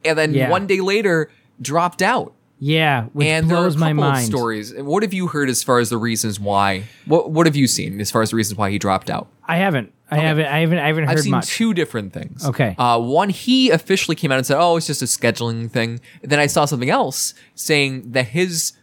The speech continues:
Speaker 1: version of Thomas Wayne, who is Bruce Wayne's father, I don't know what type of role. This is a prequel to Batman, I assume. So
Speaker 2: Right.
Speaker 1: Thomas Wayne is, this is him running around just prior to getting shot in an alley. So he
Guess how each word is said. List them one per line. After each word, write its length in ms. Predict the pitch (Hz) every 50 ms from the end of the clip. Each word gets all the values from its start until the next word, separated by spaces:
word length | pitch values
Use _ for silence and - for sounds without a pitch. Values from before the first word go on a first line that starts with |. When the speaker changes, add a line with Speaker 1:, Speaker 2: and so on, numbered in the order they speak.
| _ _
Speaker 1:
version 380 | - - 151 151 151 143 147 135
of 100 | 120 -
Thomas 400 | - - 143 143 156 156 151 -
Wayne, 260 | 131 110 101 101 101
who 120 | 98 107 107
is 80 | 104 92
Bruce 300 | - - 110 107 107 -
Wayne's 240 | 110 104 104 101 -
father, 440 | - 104 95 95 92 98 92 101 - _ - - - - _ _ -
I 80 | 123
don't 100 | 123 127
know 80 | 123 117
what 320 | 113 104 107 120 127 -
type 180 | - 147 131 110
of 140 | 120 92 110
role. 240 | 113 113 107 107
This 180 | 117 147 151 -
is 360 | 165 151 135 120 117 - - -
a 280 | - 117 113 113 113 110
prequel 640 | - - - 170 175 170 - - 165 151 143 143 139 -
to 260 | - 135 123 123 120 113
Batman, 520 | 101 - 117 113 107 - 120 117 113 113
I 60 | 117 113
assume. 340 | 113 113 - - 117 175 165
So 60 | 143
Speaker 2:
Right. 100 | 123 110
Speaker 1:
Thomas 400 | - 139 135 131 131 120 - -
Wayne 380 | 120 117 113 117 117 113 110 110
is, 240 | 107 101 92 -
this 180 | - - 113 110
is 220 | 113 107 90 -
him 240 | - 117 110 110 110
running 180 | 117 113 113 107
around 320 | 107 107 107 107 107 104
just 260 | 95 - 104 - - - _ _ _ _ _
prior 320 | - - 123 123 117 120 117
to 80 | 110
getting 220 | 113 110 104 101 104
shot 320 | - - 123 110 107 87
in 80 | 101 104
an 100 | 98 101
alley. 380 | 107 110 110 113 113 113 117 - _ _ _ _ - - - - - - - _ -
So 440 | - - 165 156 151 151 147 - - _
he 420 | - 160 147 - 196 220 233 226